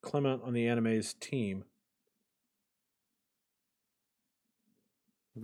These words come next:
Speaker 2: gonna, we're looking through chat and viewers. If it's quiet for a moment, we're just trying to figure out exactly what team he had in the anime. Because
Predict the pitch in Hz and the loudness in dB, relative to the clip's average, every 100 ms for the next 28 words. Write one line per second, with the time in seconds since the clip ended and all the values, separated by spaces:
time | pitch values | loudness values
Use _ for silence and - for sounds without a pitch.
0 | 120 113 110 101 127 139 143 143 127 120 | 2 4 4 4 4 4 4 2 0 2
1 | 107 98 92 _ _ - 98 90 87 _ | 2 2 -4 _ _ -6 -4 -4 -8 _
2 | _ _ _ 101 95 92 - _ - 95 | _ _ _ -10 -10 -12 -14 _ -10 -6
3 | 90 92 - - - - _ - - 98 | -4 -6 -8 -8 -8 -10 _ -16 -4 -2
4 | 92 - 95 92 92 104 95 95 - 95 | -2 -4 -8 -8 -8 -8 -10 -10 -8 -10
5 | - 98 92 95 113 117 110 117 113 107 | -8 -6 -4 -4 0 2 2 2 4 2
6 | 107 104 - - 95 92 90 90 87 85 | 0 -2 -4 -8 -8 -10 -8 -6 -6 -8
7 | 101 87 - 123 135 117 92 90 98 117 | -12 -14 -6 -2 0 -2 -4 -6 -6 -8
8 | _ - _ _ _ _ _ _ _ _ | _ -20 _ _ _ _ _ _ _ _
9 | _ _ _ _ _ _ _ _ _ _ | _ _ _ _ _ _ _ _ _ _
10 | _ _ - 110 - 101 92 87 85 85 | _ _ -14 -12 -6 -4 -2 -4 -4 -6
11 | 82 82 - - | -8 -14 -16 -16